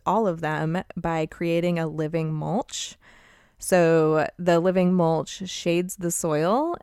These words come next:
and keeps weeds from being able to grow in. And it also keeps their roots moist so that when it rains, the moisture gets trapped in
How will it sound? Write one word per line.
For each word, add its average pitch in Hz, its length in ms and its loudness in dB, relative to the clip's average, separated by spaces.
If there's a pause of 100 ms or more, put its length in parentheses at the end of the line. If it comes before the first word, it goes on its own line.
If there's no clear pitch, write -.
(120)
and 170 260 0
keeps - 400 -6
weeds 165 460 -2
from 156 260 -2
being 143 320 -4
able 147 400 -4
to - 140 -8
grow 151 300 -2
in. 170 320 -2 (300)
And 175 140 -2
it 170 180 -2
also 175 380 -2
keeps - 460 -8
their 156 220 -2
roots 156 400 -6
moist 156 760 -4
so 160 220 -2
that 151 240 0
when 160 160 -4
it 151 120 -4
rains, 175 580 -2
the 175 100 -4
moisture 160 380 -4
gets - 280 -8
trapped 156 360 -6
in 208 340 0